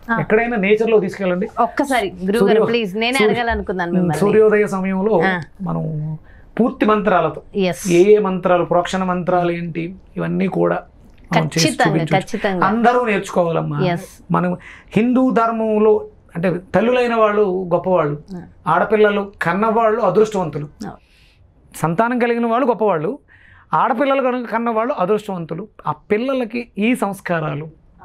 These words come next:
Speaker 2: ఇవి నేర్పించాల్సినటువంటి బాధ్యత. గాయత్రి మంత్రం చిన్నప్పటి నుంచి అందరికీ నేర్పించండి. ఒక ఏజ్ వస్తుల్లోకి నాకు కష్టం వస్తే ఏం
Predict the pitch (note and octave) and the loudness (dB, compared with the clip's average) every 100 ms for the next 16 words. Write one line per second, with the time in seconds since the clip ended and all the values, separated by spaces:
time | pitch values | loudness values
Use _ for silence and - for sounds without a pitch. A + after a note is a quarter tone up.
0 | - - - F#3 F#3 G3 E3 E3+ F#3+ F#3 | -20 -20 -4 -2 0 0 0 0 0 -2
1 | F3+ F3 E3+ E3 D#3+ D#3 D#3 C#3+ C#3+ C#3 | 0 -2 -4 -4 -4 -4 -4 -2 -2 -4
2 | D3+ - - - - - D3+ F#3 F#3+ G3+ | -10 -14 -20 -20 -6 0 0 0 -2 0
3 | F#3+ F3+ E3+ G3 A3+ A3 E3 E3+ D#3+ F3 | 2 0 -2 -2 -2 -2 -2 -4 -2 -2
4 | E3 E3 - E3+ D#3+ E3 F3 D3+ G3 A3 | 0 -2 -2 -2 0 -2 -2 0 0 -2
5 | - D3+ F3 - - - - F3+ F3+ F3 | -8 -10 -10 -16 -20 -20 -6 -2 0 2
6 | G#3+ A#3 A3 G#3 G#3+ G#3+ G3+ F#3 F#3+ - | 2 0 -2 0 0 0 -2 -4 -4 -8
7 | - - - F#3+ G#3 G3+ F3+ - C#4 C4 | -16 -14 -2 -2 -2 -4 -6 -2 -2 0
8 | B3+ B3 G#3+ A3+ | 0 0 0 0